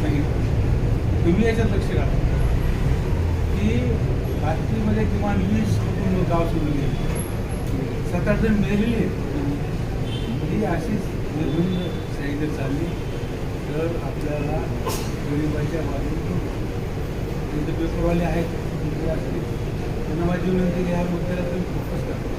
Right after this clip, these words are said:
त्यात असं म्हणा की हे जे सावकार शे-, ज्यांनी पैसे घेतलेले आहेत जास्त व्याजाचे,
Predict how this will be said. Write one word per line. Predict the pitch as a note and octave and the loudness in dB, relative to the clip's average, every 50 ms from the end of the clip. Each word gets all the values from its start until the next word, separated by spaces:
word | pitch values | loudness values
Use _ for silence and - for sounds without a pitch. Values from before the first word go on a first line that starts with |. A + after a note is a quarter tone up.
| - - - - - - - - - - - - - - - | -4 -4 -4 -4 -4 -4 -4 -4 -4 -4 -4 -4 -4 -2 0
त्यात | D#3+ E3+ F3 - - | 0 0 0 0 0
असं | F3+ F3+ - - - F3+ | 0 0 -2 -2 0 0
म्हणा | F3+ F3 F#3 F#3+ F3+ E3+ - - - - - - - - - - - - - - D#3 | 0 0 0 0 0 0 0 0 -2 -2 -2 -2 -2 -2 -4 -4 -4 -4 -4 -4 -2
की | E3 F3+ | 0 0
हे | F#3+ F#3+ F#3 F3 F3+ F#3 F#3 F#3+ G3 F#3 | 0 2 2 2 2 2 2 2 0 0
जे | - F#3+ G3 F#3 - | 0 0 0 0 0
सावकार | - F3 E3+ E3+ E3 E3+ F#3 F3 E3 - - | 0 0 0 -2 -2 -2 -2 -2 -2 -2 -2
शे-, | - E3+ E3+ | -2 -2 0
ज्यांनी | D#3+ E3 E3+ F3 F3+ F#3 F#3 - F#3 F3 - | 0 0 0 2 2 0 0 0 0 0 0
पैसे | - E3+ E3 - - F3+ F3+ | 0 0 0 0 0 0 0
घेतलेले | E3+ E3+ E3 - - F3+ F3+ F#3 F#3 | 0 0 0 0 0 0 2 2 2
आहेत | E3+ E3+ - - - - - - - - - - - - - - - - - - - - - D#3 | 2 2 0 0 0 -2 -2 -2 -2 -4 -4 -4 -4 -2 -2 -2 -2 -2 -2 -2 -2 -2 2 4
जास्त | F3+ F#3 F#3 F3+ - - | 6 6 6 4 2 0
व्याजाचे, | F#3+ F#3 F#3 F3+ E3+ E3+ E3+ E3 - - | 2 2 2 2 2 2 2 0 0 -2